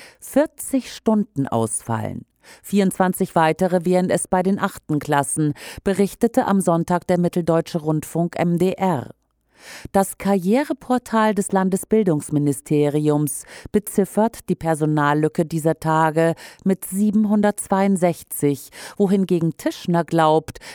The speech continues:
es fehlten weit über tausendfünfhundert Kräfte. Die Stellen, die man allein zur Beschulung der ukrainischen Flüchtlingskinder bräuchte, werden gar nicht erst ausgeschrieben, so Tischner.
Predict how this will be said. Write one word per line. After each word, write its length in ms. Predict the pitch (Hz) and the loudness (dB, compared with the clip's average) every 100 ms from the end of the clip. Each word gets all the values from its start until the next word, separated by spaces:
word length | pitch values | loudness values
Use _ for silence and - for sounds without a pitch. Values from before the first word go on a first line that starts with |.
| - | -2
es 240 | - - | -2 0
fehlten 520 | 214 214 208 214 180 | 2 2 2 0 2
weit 380 | 196 226 302 - - | 2 2 0 -6 -2
über 300 | 233 220 220 - | 2 2 0 -2
tausendfünfhundert 1300 | 196 180 180 190 - - 208 - - 131 120 - | 0 0 0 -2 -2 0 0 0 -2 0 0 -2
Kräfte. 560 | - 120 104 - 85 - _ _ _ - - - | -4 -2 -2 -6 -8 -8 _ _ _ -20 -16 -4
Die 80 | 190 | -4
Stellen, 540 | - 196 175 180 202 | -2 2 4 4 2
die 120 | 196 | 2
man 180 | 185 180 | 2 2
allein 400 | 160 175 170 170 | 2 2 2 0
zur 160 | - 165 | -2 -2
Beschulung 580 | 151 - - 240 196 156 | -2 -6 -4 0 0 2
der 140 | 156 | 0
ukrainischen 640 | - 165 - 170 160 - | -2 -2 -2 -2 -2 -4
Flüchtlingskinder 880 | 147 277 320 - 170 - - 165 156 | -2 -2 -4 -4 -4 -4 -4 -2 -2
bräuchte, 640 | 147 151 147 - - 147 139 - - - | 0 0 0 -4 -6 -4 -4 -8 -10 0
werden 400 | 247 220 190 175 | 4 4 2 2
gar 220 | 165 156 | 2 2
nicht 200 | 151 - | 0 0
erst 320 | 139 147 - | -2 -2 0
ausgeschrieben, 840 | 226 220 - 147 - - 127 123 123 | 0 0 -2 -6 -6 -10 -4 -2 -2
so 140 | 123 | -2
Tischner. 580 | 117 123 107 - 101 - | -6 -4 -6 -6 -10 -12